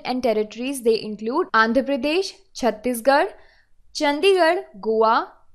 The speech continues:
Haryana, Himachal Pradesh, Pondicherry, Tripura, Jammu and Kashmir. Okay, so these are the states which are now upgraded. So these states, they have been selected based on their past performances,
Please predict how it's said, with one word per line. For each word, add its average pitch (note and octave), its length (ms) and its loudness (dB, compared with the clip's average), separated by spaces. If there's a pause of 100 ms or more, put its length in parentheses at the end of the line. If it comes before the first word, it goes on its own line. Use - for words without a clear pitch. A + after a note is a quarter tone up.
(340)
Haryana, G#3 580 -2 (280)
Himachal A#3+ 500 0
Pradesh, D#4 480 -4 (340)
Pondicherry, C#4+ 800 -4 (180)
Tripura, A3+ 540 0 (260)
Jammu G3+ 400 -2
and F4+ 300 -6
Kashmir. F#3+ 400 -6 (420)
Okay, F4+ 380 -6
so A#3 140 -12
these A#3+ 200 -6
are B3+ 80 2
the C4+ 120 -2
states D4+ 340 -4
which A3 160 -4
are G#3+ 120 0
now G#3+ 260 -4
upgraded. F#3 640 -4 (1080)
So D4+ 180 -8
these E4 280 4
states, F4+ 360 -2
they C#4+ 160 2
have C4 180 2
been C#4+ 160 -4
selected C4+ 600 -2 (320)
based C#4+ 320 0
on B3 180 0
their C4+ 180 0 (220)
past A3 460 4 (180)
performances, A3 800 -6